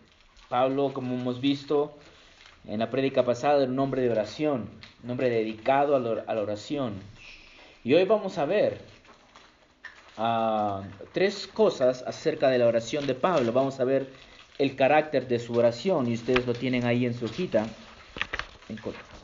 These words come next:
vamos a ver el carácter de su oración, <clears throat> vamos a ver el contenido de su oración,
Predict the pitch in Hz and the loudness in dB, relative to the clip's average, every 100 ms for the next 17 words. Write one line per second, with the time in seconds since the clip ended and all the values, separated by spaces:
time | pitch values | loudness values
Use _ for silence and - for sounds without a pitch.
0 | - - - - - - - - 139 147 | -20 -20 -20 -20 -20 -20 -20 -2 0 2
1 | 151 151 147 143 139 226 254 185 139 - | 4 4 4 4 6 6 6 4 4 0
2 | 127 117 117 131 196 - - - - 117 | 2 2 2 -2 -2 -6 -14 -8 -6 -8
3 | - 131 143 139 139 135 117 113 139 147 | 0 4 4 4 4 4 2 0 2 0
4 | 175 175 165 151 123 117 143 170 | 2 4 2 4 0 0 -2 -2